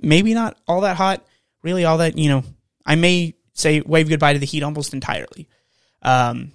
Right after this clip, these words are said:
despite I think this week, like, you know, in world news, it, everywhere's hot right now. Um, but moving on, I love E three despite it being in the middle of summer. It has,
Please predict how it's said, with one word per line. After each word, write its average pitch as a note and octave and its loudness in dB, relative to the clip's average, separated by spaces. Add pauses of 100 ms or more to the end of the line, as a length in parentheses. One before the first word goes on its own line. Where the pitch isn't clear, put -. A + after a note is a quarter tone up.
despite C#3+ 2
I C3+ 4
think D3+ -2
this C3+ -4
week, C#3 -2
like, C3 -10 (300)
you C#3+ -6
know, C#3 -6
in D3+ 0
world E3+ 4
news, C3+ -2
it, - -10 (180)
everywhere's D3 2
hot C3+ -10
right C#3 -12
now. - -12 (540)
Um, C3 0 (180)
but D#3+ -2
moving F3 2
on, E3 0
I F3 2
love E3+ 2
E D#3 0
three D3+ -4
despite D#3 0
it D#3+ -4
being D#3 -4 (120)
in D3+ -4
the D3+ -2
middle E3+ 0
of - 0
summer. - -4 (680)
It D3 0
has, D3 0